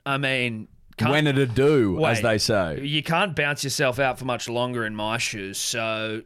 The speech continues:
Speaker 1: took the opportunity to face a couple of real quick nuts.
Speaker 2: Swallowed a couple too.
Speaker 1: Swallowed a couple.
Speaker 2: Mm.
Speaker 1: Um,
Speaker 2: It wasn't a bad knock.
Speaker 1: No, it was good, good, good fun. Uh, did find myself at a, the, the, s-, the kick-ons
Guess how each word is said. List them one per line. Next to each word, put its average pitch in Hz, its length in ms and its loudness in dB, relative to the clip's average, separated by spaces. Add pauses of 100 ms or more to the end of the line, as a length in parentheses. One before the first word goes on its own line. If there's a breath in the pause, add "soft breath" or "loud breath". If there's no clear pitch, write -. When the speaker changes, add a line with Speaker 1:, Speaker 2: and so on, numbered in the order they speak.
Speaker 1:
took 156 200 -4
the 139 120 -2
opportunity 123 680 -6
to 120 460 -2
face 123 360 -4
a 135 60 -4
couple 120 320 -6
of 117 160 -2 (140)
real 131 480 0
quick 123 400 -6
nuts. 113 560 -4 (1600 loud breath)
Speaker 2:
Swallowed 123 440 4
a 110 60 2
couple 104 380 2
too. - 160 2
Speaker 1:
Swallowed 156 300 2
a 120 60 -4
couple. 113 480 -4 (180)
Speaker 2:
Mm. 107 80 -4
Speaker 1:
Um, 113 520 2
Speaker 2:
It 120 60 4
wasn't 131 240 2
a 110 40 0
bad 104 240 4
knock. 101 500 2
Speaker 1:
No, 185 240 0
it 143 60 -2
was 151 120 0
good, 156 240 0
good, 156 220 0
good 180 200 0
fun. 160 280 0
Uh, 135 240 0
did 151 460 -4
find 151 320 0
myself 135 560 0
at 123 140 -2
a, 120 100 -4 (640 loud breath)
the, 120 240 -2
the, 120 160 -8
s-, - 300 -4
the 127 160 -10
kick-ons 120 880 -4